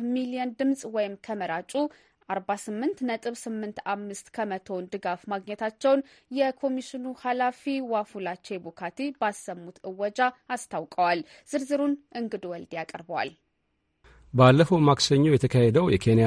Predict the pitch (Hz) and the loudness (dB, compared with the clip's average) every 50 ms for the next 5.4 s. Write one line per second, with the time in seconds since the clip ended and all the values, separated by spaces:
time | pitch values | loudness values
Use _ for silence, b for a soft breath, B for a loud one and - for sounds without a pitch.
0 | 110 110 117 117 120 - - 160 175 190 180 175 - - - 110 - - 117 113 | 6 6 4 4 2 2 0 2 2 4 2 2 0 0 0 0 2 2 4 4
1 | 113 110 113 110 - 120 120 123 131 135 139 143 135 - - b b b b b | 4 4 4 2 0 0 2 4 4 6 6 4 2 0 -6 b b b b b
2 | b 151 139 - 156 - - 170 170 - - 156 143 123 117 120 135 139 123 123 | b 2 4 4 2 2 4 2 2 4 6 6 6 6 8 8 6 8 8 8
3 | 120 117 117 117 113 110 113 123 127 - - - 170 190 180 - - 82 82 107 | 8 8 8 8 6 6 6 4 4 4 4 2 2 4 4 4 2 4 4 6
4 | 120 120 - 117 120 - 131 113 90 110 113 113 113 110 - 123 117 117 117 - | 4 6 6 4 4 4 2 2 4 6 6 6 6 4 4 6 6 6 6 6
5 | 123 123 131 131 131 131 131 131 | 6 6 6 8 8 6 6 6